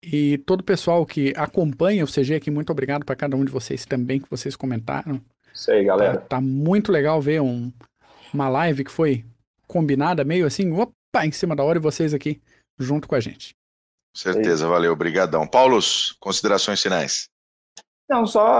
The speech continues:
Speaker 2: agradecer, é, falar pro, pra aqueles que estão nos acompanhando que isso é o, não deixa de ser uma conversa despretensiosa nossa sobre esses assuntos. Então, às vezes as pessoas podem estar esperando um roteiro bonitinho, pô, vamos falar disso, não. Aqui,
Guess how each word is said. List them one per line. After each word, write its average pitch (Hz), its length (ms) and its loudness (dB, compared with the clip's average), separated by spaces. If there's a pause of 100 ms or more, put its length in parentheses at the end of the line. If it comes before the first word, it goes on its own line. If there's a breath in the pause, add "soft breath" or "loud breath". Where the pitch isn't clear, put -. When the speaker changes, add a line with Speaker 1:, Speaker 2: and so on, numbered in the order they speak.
Speaker 2:
agradecer, 175 960 4
é, 139 580 6
falar 190 280 4
pro, 175 380 4
pra 156 140 0
aqueles 156 220 2
que - 80 -10
estão 147 180 2
nos 143 140 4
acompanhando 143 580 2
que 180 340 0
isso 185 200 2
é 196 80 4
o, 185 440 2 (220)
não 160 140 0
deixa 175 240 2
de - 100 -6
ser 180 120 2
uma 180 180 2
conversa 160 400 4
despretensiosa 165 840 2
nossa 165 640 2
sobre 160 300 0
esses 156 200 0
assuntos. 143 480 2
Então, 123 680 4
às 113 140 2
vezes 127 160 2
as 127 80 -10
pessoas 135 340 4
podem 131 220 4
estar 127 100 2
esperando 127 400 4
um 123 60 2
roteiro 123 400 2
bonitinho, 117 540 0
pô, 120 140 -2
vamos 123 140 0
falar 120 280 2
disso, 123 220 -4
não. 131 240 2 (880)
Aqui, 139 720 2